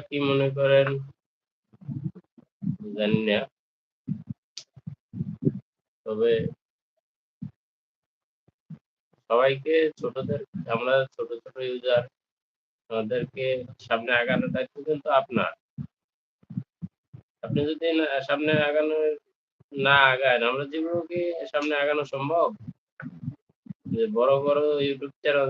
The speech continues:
যারা, যেমন তহিদ আফ্রিদি, সালমান মুক্তাদি, এদের মতন তো আমরা আগাই, তারা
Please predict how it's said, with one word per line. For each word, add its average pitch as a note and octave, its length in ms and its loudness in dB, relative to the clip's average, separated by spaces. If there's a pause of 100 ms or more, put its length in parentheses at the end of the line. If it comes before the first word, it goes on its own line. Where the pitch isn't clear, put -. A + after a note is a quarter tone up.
যারা, A2 220 8 (560)
যেমন A#2 240 2 (1300)
তহিদ B2 360 2
আফ্রিদি, A#2+ 720 -6 (140)
সালমান A#2+ 360 2
মুক্তাদি, A2+ 400 -4 (120)
এদের C3+ 260 -2
মতন D#3+ 320 0
তো F3 60 0 (160)
আমরা C#3+ 260 -2
আগাই, C3+ 220 -2 (180)
তারা B2+ 180 -2